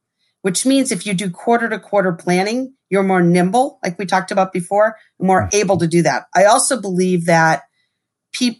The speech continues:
Speaker 1: companies like to have s-, the ability to do sprints.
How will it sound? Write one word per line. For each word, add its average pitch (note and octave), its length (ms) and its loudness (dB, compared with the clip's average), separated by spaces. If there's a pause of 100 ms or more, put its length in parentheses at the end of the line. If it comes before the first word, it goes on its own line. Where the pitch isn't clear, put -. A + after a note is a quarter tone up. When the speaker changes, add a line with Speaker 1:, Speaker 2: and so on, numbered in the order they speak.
Speaker 1:
companies G#3+ 640 0
like F#3 220 0
to F#3 60 0
have F3+ 160 2
s-, - 360 -4
the F3+ 100 2
ability F3+ 380 2
to E3+ 60 0
do D#3 120 -2
sprints. - 800 -2